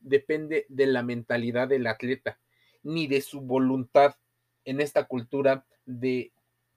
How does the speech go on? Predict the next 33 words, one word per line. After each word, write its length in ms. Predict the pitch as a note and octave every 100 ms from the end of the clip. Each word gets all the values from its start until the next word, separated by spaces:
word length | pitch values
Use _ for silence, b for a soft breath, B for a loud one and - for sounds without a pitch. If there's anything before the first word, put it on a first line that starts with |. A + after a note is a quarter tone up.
| _
el 240 | C3+ B2+ -
échale 480 | C#3+ C#3+ - B2+ A#2
ganas, 440 | A#2+ B2+ A#2 - _ _ _ _
del 240 | A2+ A#2
rendimiento. 640 | A2+ A2+ A2 A2+ A2+ G#2+ _ _ _ _ _ _ _ _ _ _
Este 260 | G#3 - E4
proceso 580 | D#3 C#3+ D#3+ C#3+ G3+ - _
en 160 | B2+ B2+
la 120 | A#2
carrera 520 | B2+ B2+ C#3+ D3+ - _ -
y 140 | C#3+
en 100 | B2+
la 140 | B2
vida 280 | A#2+ D3 C#3
de 100 | B2+
un 80 | C3+
deportista 720 | C3+ B2+ A2+ B2 A#2 D#3 - -
se 280 | - - B2+
ejemplifica 800 | A#2 B2 A#2 B2 - C#3 D#3 -
en 220 | C3+ B2
el 160 | A#2+ -
cuento 380 | C3+ C3 C#3+
de 140 | A#2+ A#2+
boxeo 600 | A#2+ G#2+ - C3 B2+ - _ _ _ _ B2+
John 260 | C3 A#2+ A#2+ _ _
Sánchez, 480 | - D3+ C#3+ - -
escrito 480 | B2 - D#3+ F3 -
por 140 | C3+
el 100 | A#2+
novelista 500 | A#2+ A#2+ A#2+ C#3+ -
y 60 | C3+
poeta 300 | B2+ B2+ -
español 480 | C#3+ B2 A#2+ C#3